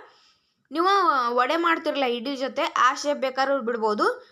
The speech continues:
ನಾವ್ ಇವತ್ತ ಹಿಂಗ ಬಿಡಕ್ ತೋರ್ಸತ್ತೀವಿ ನಿಮಗ, ಬಜ್ಜಿ ಟೈಪ್. ಯಾವ ಶೇಪ್ ಬೇಕೋ ನಿಮ್ಗ ಆ ಶೇಪ್ ನೀವು ಮಾಡ್ಕೋಬೋದು. ನೋಡ್ರಿ, ಈಗ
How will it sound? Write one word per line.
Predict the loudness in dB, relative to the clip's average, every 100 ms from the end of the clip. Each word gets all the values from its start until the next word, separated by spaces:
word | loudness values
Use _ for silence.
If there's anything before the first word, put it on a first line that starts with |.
| _ -2
ನಾವ್ | 0
ಇವತ್ತ | 2 0 0 -2
ಹಿಂಗ | 0 0
ಬಿಡಕ್ | -2 -2 -8 -10 -6
ತೋರ್ಸತ್ತೀವಿ | -6 -6 -8 -8
ನಿಮಗ, | -8 -8 -2 -2 -2 _ -8
ಬಜ್ಜಿ | -6 -4
ಟೈಪ್. | -6 -4 -2 -2 -4 _ _ _ _ _ _ _
ಯಾವ | 0 0
ಶೇಪ್ | 0 -6 -10 -18 _ -8 -2
ಬೇಕೋ | -2 -2 -4
ನಿಮ್ಗ | -4 -2 -2 0
ಆ | -2
ಶೇಪ್ | -2 -10 -10 -6
ನೀವು | -2 -2 -4 -2
ಮಾಡ್ಕೋಬೋದು. | -2 -2 -4 -2 -2 -2 -2 -10 _ _ _ _
ನೋಡ್ರಿ, | -4 -2 -2
ಈಗ | -2